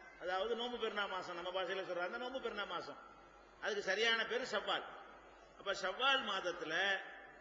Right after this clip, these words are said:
ஒரு ஆறு நோன்பு வைக்கணும் என்று ரசூலுல்லாஹ் சொல்றாங்க. ஏன் வைக்க சொன்னாங்கன்னு கேட்டா, ரமலான் ஒரு முப்பது,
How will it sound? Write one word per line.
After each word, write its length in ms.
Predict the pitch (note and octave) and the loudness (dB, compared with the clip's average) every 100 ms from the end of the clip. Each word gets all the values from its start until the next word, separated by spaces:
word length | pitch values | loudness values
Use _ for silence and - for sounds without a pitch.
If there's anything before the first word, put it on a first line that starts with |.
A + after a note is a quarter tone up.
| - | -4
ஒரு 160 | G#3+ | -2
ஆறு 320 | E3+ G3+ A3+ G#3 | 2 6 6 4
நோன்பு 340 | G3 A#3 G#3 | -2 -2 0
வைக்கணும் 360 | F#3 G3 F#3 F3 | 2 0 0 0
என்று 200 | E3+ A3 | 0 -2
ரசூலுல்லாஹ் 360 | G#3 G#3 G#3+ G#3 | -2 0 0 0
சொல்றாங்க. 300 | G3 F#3+ D3 - - - - - - - - - | 2 2 0 -6 -14 -16 -18 -20 -20 -20 -20 0
ஏன் 240 | G#3 C#4 | 8 8
வைக்க 180 | A#3+ A3 | 8 2
சொன்னாங்கன்னு 560 | A3+ G3+ G3 F3+ E3+ D#3+ | 2 2 0 -2 -4 -2
கேட்டா, 240 | D3 G#3 A#3+ E3+ - - - - - - - | -2 2 2 2 -2 -10 -14 -16 -18 -20 -8
ரமலான் 460 | E3 G#3+ A#3+ A3+ G#3+ G3 | -4 0 2 2 2 0
ஒரு 140 | G#3+ | -2
முப்பது, 420 | G3 F#3+ G#3 F3 | -4 -4 0 0